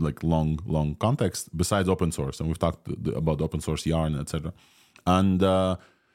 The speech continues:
when Dev Day came around and the Open A I announced G P T, uh, f-, four f-, Turbo with a hundred twenty-eight thousand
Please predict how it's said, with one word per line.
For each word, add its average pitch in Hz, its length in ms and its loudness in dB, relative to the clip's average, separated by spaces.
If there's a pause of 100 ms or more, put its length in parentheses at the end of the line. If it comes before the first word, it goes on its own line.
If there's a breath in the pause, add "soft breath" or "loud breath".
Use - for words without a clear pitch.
(600 soft breath)
when 85 400 2 (300)
Dev 147 200 4
Day 117 160 4
came 92 200 4
around 85 440 2
and 85 320 2
the 80 80 -2
Open 87 260 2
A 90 140 4
I - 20 2
announced 87 580 0
G 80 140 0
P 90 100 -4
T, 85 420 0 (140)
uh, 78 380 -2
f-, - 240 -10
four 90 360 2 (540)
f-, - 180 -14 (120)
Turbo 113 460 4 (420)
with 87 220 4
a 76 80 2
hundred 92 300 2
twenty-eight 92 480 4 (400)
thousand 85 440 2